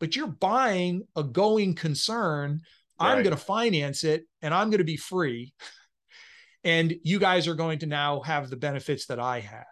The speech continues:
Speaker 1: So probably mo-, longer answer than you wanted. And I don't know if I ultimately
Speaker 2: No.
Speaker 1: gave the answer, but
Speaker 2: It's a great answer because I got a feeling that some people listening to this are, are wondering, you know,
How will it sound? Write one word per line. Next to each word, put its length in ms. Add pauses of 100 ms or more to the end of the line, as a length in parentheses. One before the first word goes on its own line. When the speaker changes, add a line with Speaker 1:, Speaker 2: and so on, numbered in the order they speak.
(140)
Speaker 1:
So 240
probably 300
mo-, 180
longer 360
answer 280
than 160
you 140
wanted. 380
And 100
I 80
don't 100
know 100
if 140
I 260
ultimately 360
Speaker 2:
No. 320 (120)
Speaker 1:
gave 200
the 40
answer, 300
but 120
Speaker 2:
It's 80
a 20
great 260
answer 500
because 360
I 160
got 160
a 100 (140)
feeling 260
that 80
some 140
people 240
listening 260
to 60
this 180
are, 180 (460)
are 120
wondering, 600
you 140
know, 220